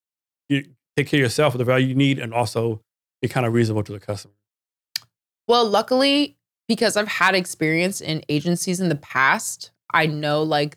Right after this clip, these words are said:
Speaker 2: the kind of, like, uh, the set amount agencies will, uh,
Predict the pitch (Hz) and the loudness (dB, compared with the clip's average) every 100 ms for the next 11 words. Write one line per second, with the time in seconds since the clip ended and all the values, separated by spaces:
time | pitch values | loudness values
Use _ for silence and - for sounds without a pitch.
0 | 147 156 147 143 151 147 _ 160 143 139 | _ -4 -2 -2 -4 -10 _ -8 -6 -2
1 | 139 139 - - 139 135 135 - - 165 | -2 -2 -6 -6 -4 -2 -2 -4 -6 -6
2 | - - 160 - 156 156 135 147 175 - | -2 0 0 -2 -6 -4 -2 -2 -2 -8
3 | - 151 151 147 - 160 151 - 160 151 | -8 -6 -6 -10 -6 -4 -4 -4 0 0
4 | 143 - _ _ _ 151 151 143 139 | 0 -6 _ _ _ -2 -2 -2 -4